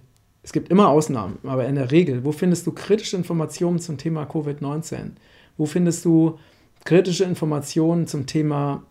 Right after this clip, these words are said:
Impfungen? Wo findest du kritische Informationen, ähm,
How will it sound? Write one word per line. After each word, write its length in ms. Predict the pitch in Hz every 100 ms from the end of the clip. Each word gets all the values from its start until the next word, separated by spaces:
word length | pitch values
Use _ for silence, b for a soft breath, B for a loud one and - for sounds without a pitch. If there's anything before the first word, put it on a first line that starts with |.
| _
Impfungen? 600 | 185 220 - 127 113 123
Wo 80 | 160
findest 320 | 170 185 180
du 40 |
kritische 400 | 170 180 180 160
Informationen, 800 | 185 - 160 147 - 160 165 165 151 b b b b -
ähm, 540 | 139 139 143 143 131